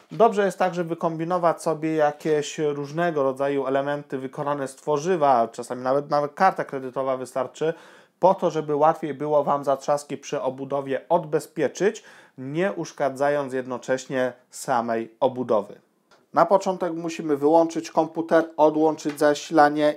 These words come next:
i najlepiej jest również wyjąć baterię.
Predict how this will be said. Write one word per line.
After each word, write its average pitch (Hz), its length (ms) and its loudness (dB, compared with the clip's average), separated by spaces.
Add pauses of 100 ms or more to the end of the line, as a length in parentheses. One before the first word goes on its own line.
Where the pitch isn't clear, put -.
i 175 80 -4
najlepiej 151 480 4
jest 131 220 0
również 139 560 0 (420)
wyjąć 135 640 6 (220)
baterię. 120 760 6